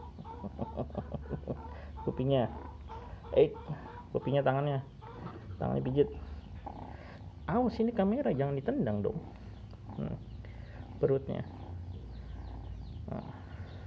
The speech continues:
Hmm. Tangannya biar nggak pegel. Sini juga. Nah,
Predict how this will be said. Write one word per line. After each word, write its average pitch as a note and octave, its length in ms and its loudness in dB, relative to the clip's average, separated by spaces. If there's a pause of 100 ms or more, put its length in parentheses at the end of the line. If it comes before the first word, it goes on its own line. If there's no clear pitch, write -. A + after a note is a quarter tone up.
(280)
Hmm. - 240 -2 (840)
Tangannya C3+ 380 4 (400)
biar B2+ 180 2
nggak C3+ 100 0
pegel. C3 220 6 (1160)
Sini C#3 200 2
juga. C3+ 140 0 (1400)
Nah, - 200 -2